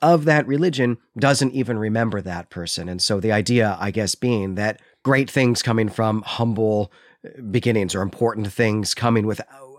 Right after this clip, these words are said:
you know, out very much fanfare, right? And so that's a cue for us to pay attention to, I don't know, the meek might actually be a good word to use here, right? The meek who are going to inherit the earth, uh, might also be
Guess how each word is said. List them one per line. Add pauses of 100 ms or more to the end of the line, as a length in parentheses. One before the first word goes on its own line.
you
know,
out
very
much
fanfare,
right?
And
so
that's
a
cue
for
us (320)
to (480)
pay
attention
to, (260)
I
don't
know, (240)
the
meek (200)
might
actually
be
a
good
word
to
use
here,
right?
The
meek
who
are
going
to
inherit
the
earth, (300)
uh,
might
also
be